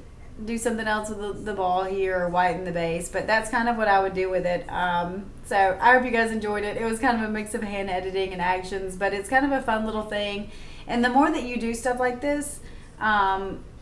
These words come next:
the more that you will get used to Photoshop, and you'll be able to do, like, simple things that your clients need that you sometimes can't do,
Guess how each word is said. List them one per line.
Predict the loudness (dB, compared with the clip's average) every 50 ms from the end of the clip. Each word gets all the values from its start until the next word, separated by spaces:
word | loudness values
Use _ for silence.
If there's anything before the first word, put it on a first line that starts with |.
| -18 -14 -4
the | -2 0 2
more | 4 4 4 4 4 4 2 2
that | 0 0 0 0 0 0 -2
you | -6 -6 -4 -4 -4 -6 -6 -6 -6 -6 -6 -6 -8 -8 -6
will | -4 -2 -2 0 2 2 2 2 2 0 -2 -4
get | -4 -4 -4 -4 -4
used | -6 -8 -8 -8 -8 -8
to | -6
Photoshop, | -4 -2 -2 0 0 -2 -2 2 2 2 4 2 0
and | -2 -4 -2
you'll | -2 -2
be | 0 0 0
able | 0 2 2
to | 0 0 4
do, | 4 6 6 6 4 6
like, | 6 6 4 4 0
simple | -2 -2 0 0 -2 -2
things | -2 -2 -2 -4 -4
that | -6 -8
your | -8 -8
clients | -6 -4 -4 -4 -4 -4 -6 -6 -8
need | -8 -6 -6 -4 -4
that | -4 -4 -4
you | -4 -6
sometimes | -4 -4 -4 -4 -2 -2 -2 -4 -4 -6
can't | -8 -8 -8 -8 -4 -4
do, | -2 -2 0 -2 -2 -4